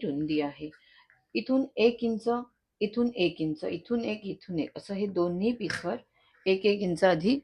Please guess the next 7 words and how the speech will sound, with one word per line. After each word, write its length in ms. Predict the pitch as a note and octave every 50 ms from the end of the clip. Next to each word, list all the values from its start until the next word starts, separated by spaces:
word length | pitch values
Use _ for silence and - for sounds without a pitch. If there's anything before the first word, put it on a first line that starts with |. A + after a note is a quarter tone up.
| - _ _ _ _ _ -
हे 60 | E3+
असं 200 | E3+ - - G#3 G#3 - _ -
कॉर्नर्स 560 | F3 E3+ E3 E3 E3 F3 G3 A3+ B3 A3+ G#3+
याचे 300 | F3 D3 - - - - - - - - _ _ _ _ _ _ _ _ _ _ _ _ _ _ _ _ _ _ _ _ _ _ _ _ _ _ _
कट 220 | - D#3 B2 - - _
करून 320 | - D3+ C#3+ D#3 E3 F3
घेते 380 | E3 F3+ F3+ F3 - G#3 B3+ C#4+